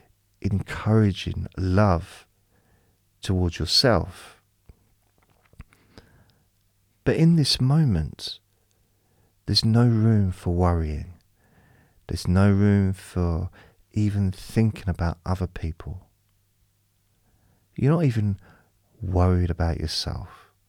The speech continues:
There's no room for that. This is a time and a space, as is all of my recordings and my videos, it's a time and a space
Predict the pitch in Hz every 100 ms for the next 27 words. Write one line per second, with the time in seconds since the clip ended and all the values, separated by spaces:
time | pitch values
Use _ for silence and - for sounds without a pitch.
0 | _ _ _ _ _ _ _ - 110 147
1 | 147 156 170 165 - - - - _ _
2 | _ _ _ - _ - - _ - 143
3 | - 175 120 - - 107 98 95 92 -
4 | - 98 87 - - - - 110 104 80
5 | - - - - _ _ _ _ _ _
6 | _ _ _ _ - 101 101 95 - -
7 | 123 165 147 98 90 82 - 85 80 -
8 | 69 73 - _ _ _ _ _ _ _
9 | _ _ _ _ 92 85 87 90 82 82
10 | 78 82 - - - - - 127 143 139
11 | 120 - - - 104 107 104 - -